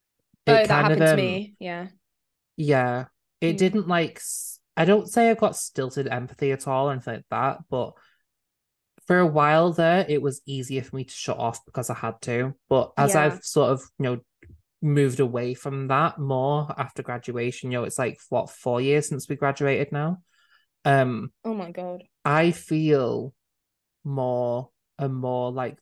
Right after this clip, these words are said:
Speaker 1: that has just worn down to nothing. And I, again, like, you know, I can look at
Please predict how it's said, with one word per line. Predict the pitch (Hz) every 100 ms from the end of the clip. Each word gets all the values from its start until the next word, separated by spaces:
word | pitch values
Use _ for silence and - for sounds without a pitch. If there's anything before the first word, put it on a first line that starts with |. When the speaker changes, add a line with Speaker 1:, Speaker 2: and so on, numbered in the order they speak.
| _ -
Speaker 1:
that | 131 -
has | 147 139 -
just | 139 127 - _ _ _ -
worn | 143 135 127 127
down | 127 131
to | -
nothing. | 123 127 131 147 147 _ _ _ _ _ 156
And | 147 147 147 - _ _ _ _
I, | 185 202
again, | 220 208 175 156
like, | 151
you | 143
know, | 135
I | 147
can | 170 160
look | 165
at | 180